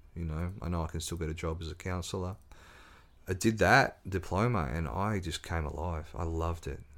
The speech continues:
Everything about it matched me to a T. The way that you worked with people, the, the skills you could use, the conversation, um,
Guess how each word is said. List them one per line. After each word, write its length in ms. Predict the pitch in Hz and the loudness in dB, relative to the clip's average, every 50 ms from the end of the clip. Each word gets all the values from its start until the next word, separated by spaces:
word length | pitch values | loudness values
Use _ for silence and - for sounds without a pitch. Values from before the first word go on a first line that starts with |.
| - - - | -12 -6 -4
Everything 440 | 92 92 92 87 - - 92 85 80 | -4 -2 -2 -4 -4 -4 -2 -2 -2
about 320 | 78 - 80 78 80 80 | -2 -2 -2 -2 -2 -2
it 100 | 80 - - - | -4 -6 -8 -8
matched 640 | - 87 85 85 87 82 - - - - - - - | -4 -2 -2 0 0 -2 -4 -6 -8 -8 -8 -8 -6
me 220 | 87 82 80 80 - | -6 -4 -4 -4 -6
to 160 | - - 71 67 | -6 -6 -6 -6
a 20 | |
T. 540 | 67 - - - - 82 78 82 87 95 - - 101 | -6 -6 -6 -6 -6 -4 -6 -6 -8 -10 -10 -8 -6
The 100 | 95 85 | -4 -4
way 280 | 82 82 80 82 82 | -2 -2 -2 -2 -2
that 300 | 80 - 76 78 - - - - - - - - - - - | -2 -4 -4 -6 -6 -8 -12 -14 -16 -18 -18 -18 -16 -8 -4
you 100 | 90 85 | 0 2
worked 220 | 82 80 - - | 2 0 0 -4
with 100 | - - | -8 -4
people, 680 | - - 98 95 - - - 95 92 92 90 90 90 90 | 0 2 2 2 2 2 2 4 6 6 6 4 4 2
the, 180 | 85 80 78 73 | 0 -2 -2 -2
the 160 | 71 76 76 | -2 -2 -2
skills 500 | - - - - 87 85 87 82 82 - | -2 -4 -2 -2 0 0 0 0 -2 -4
you 60 | 85 | -6
could 240 | - - 76 - - | -6 -8 -8 -6 -4
use, 460 | 78 82 82 85 85 85 85 85 - | -2 -2 0 0 -2 -2 -4 -6 -8
the 100 | - - | -10 -12
conversation, 1000 | 90 - - 85 85 90 - - - 82 87 - - 80 80 78 76 78 78 - - | -8 -6 -6 -4 -4 -4 -4 -4 -4 -4 -4 -4 -4 -4 -4 -4 -4 -6 -8 -8 -8
um, 420 | - 73 76 73 69 73 80 90 | -6 -6 -4 -4 -4 -6 -6 -8